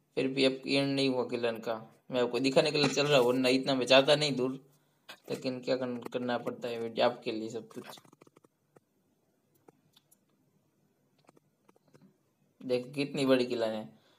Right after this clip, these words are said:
लिया पूरा उपसेट बनाया गया है। मतलब, इस फैक्ट-, इस जो फैक्ट्री बड़ी हुई, इसको बनाने में करीबन पचास से साठ करोड़ का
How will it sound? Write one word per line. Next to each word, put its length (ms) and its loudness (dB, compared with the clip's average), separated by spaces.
लिया 220 4
पूरा 260 6
उपसेट 340 2
बनाया 360 2
गया 200 4
है। 200 -2
मतलब, 140 0
इस 460 0
फैक्ट-, 580 -4
इस 260 -6
जो 120 2
फैक्ट्री 420 0
बड़ी 180 4
हुई, 120 4
इसको 280 -4
बनाने 300 2
में 160 2
करीबन 500 0
पचास 440 2
से 180 0
साठ 480 6
करोड़ 360 2
का 260 4